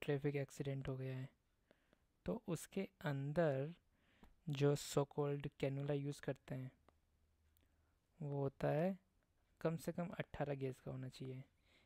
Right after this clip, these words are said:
एक बात ध्यान रखो कि जितना ज़्यादा कम gauge होगा ना, उतना ही ज़्यादा उसका diameter होगा, जितना ज़्यादा डायमीटर होगा उतना ज़्यादा blood उससे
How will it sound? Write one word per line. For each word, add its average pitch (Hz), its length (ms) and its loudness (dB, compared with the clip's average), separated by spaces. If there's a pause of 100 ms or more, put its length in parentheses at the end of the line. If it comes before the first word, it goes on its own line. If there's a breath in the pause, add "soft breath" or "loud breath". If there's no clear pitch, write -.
(140)
एक 151 140 4
बात 151 160 4
ध्यान 147 300 2
रखो 165 340 2 (400 soft breath)
कि 170 100 2
जितना 165 420 4
ज़्यादा 165 120 6
कम 156 400 2
gauge 147 320 6
होगा 139 180 2
ना, 139 220 2 (640 soft breath)
उतना 147 320 2
ही 147 120 2
ज़्यादा 147 280 2
उसका 147 260 -2
diameter 135 680 0
होगा, 131 340 -6 (800)
जितना 147 280 2
ज़्यादा 147 240 4
डायमीटर 143 440 2
होगा 147 180 -2
उतना 143 220 -2
ज़्यादा 139 180 -2
blood 139 240 0
उससे 185 360 -4